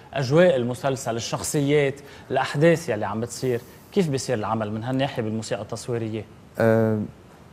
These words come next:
Speaker 2: المطلوب وهو الأساس، ال-، البروسيدور اللي بنمشي فيه، أنا بستلم النص، بستلم ال-، السيناريو كامل، يعني، آه، بحب أقرأ كل التفاصيل تأستوحي هاي القصة، مثل ما عم تقرأ كتاب،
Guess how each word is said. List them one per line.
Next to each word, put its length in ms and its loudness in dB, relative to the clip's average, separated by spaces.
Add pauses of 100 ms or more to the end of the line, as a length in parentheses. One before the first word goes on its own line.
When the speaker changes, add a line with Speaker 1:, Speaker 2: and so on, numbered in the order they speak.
(100)
Speaker 2:
المطلوب 920 6 (560)
وهو 280 6
الأساس، 720 6
ال-، 280 2
البروسيدور 640 6
اللي 120 4
بنمشي 260 2
فيه، 300 2
أنا 140 2
بستلم 420 4
النص، 580 0 (140)
بستلم 340 2
ال-، 380 0
السيناريو 600 4
كامل، 420 6 (500)
يعني، 320 4
آه، 480 2 (100)
بحب 240 2
أقرأ 180 12
كل 220 6
التفاصيل 720 4 (600)
تأستوحي 800 6 (160)
هاي 160 8
القصة، 280 4
مثل 140 0
ما 60 10
عم 60 6
تقرأ 260 6
كتاب، 340 6